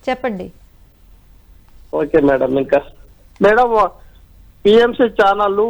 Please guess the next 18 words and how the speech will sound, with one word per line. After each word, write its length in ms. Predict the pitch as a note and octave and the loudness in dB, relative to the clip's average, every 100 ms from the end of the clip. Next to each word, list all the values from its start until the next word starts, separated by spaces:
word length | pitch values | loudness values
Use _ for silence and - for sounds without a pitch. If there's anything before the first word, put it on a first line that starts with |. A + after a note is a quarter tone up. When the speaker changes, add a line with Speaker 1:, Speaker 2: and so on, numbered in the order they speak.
| G#3+ F#3 F3 E3 | 0 -2 -4 -2
Speaker 2:
మనకు 320 | E3+ E3 - E3+ D#3+ D3 D#3 | -2 -2 -2 2 4 4 4
ఎయిర్టెల్ 360 | F3+ F#3 A3+ A3+ G3 | 0 2 2 2 2
రావట్లేదు, 520 | F#3+ G3+ G3+ G3+ F#3+ F3 | 0 0 -2 -2 -2 0
డిష్ 180 | F3+ F3+ F#3 | 0 2 0
ఏమైనా 240 | F3+ F#3 E3+ | 0 -4 -2
మార్చారేమో 540 | E3 E3 F3 D#3+ D#3+ D#3+ E3 | -2 0 0 0 -2 -2 -2
తెలియదు, 380 | D3+ D#3 D3 E3+ - D#3 | -2 0 0 0 -2 -2
అది 100 | D#3 D#3+ | -2 0
కొంచెం 220 | D#3 E3 D#3 | 0 2 4
వివరాలు 300 | D#3 F3+ E3+ E3 | 4 2 -2 -2
తెలియజేయండి 440 | D#3+ D3 D3+ C#3+ C#3 | -2 0 -2 0 -2
మేడం. 180 | C3+ C#3+ - - - _ - _ - - - - - - - - - - _ - - - - - - - - - _ - - D#4 - | -2 -6 -16 -20 -20 _ -20 _ -20 -20 -20 -20 -20 -20 -20 -20 -20 -20 _ -20 -20 -20 -20 -20 -20 -20 -20 -20 _ -20 -20 -20 -12
Speaker 1:
టె-, 120 | - A#3 | -10 -6
అది 120 | A#3 C4 C#4 | -6 -6 -6
చిన్న 180 | A#3+ C4 B3 | -6 -4 -6
టెక్నికల్ 420 | A#3+ C4 C#4 B3 | -6 -6 -4 -6
ఇష్యూ 220 | A#3+ A#3 G#3 | -6 -6 -6
అండి, 200 | F#3 G3 | -6 -6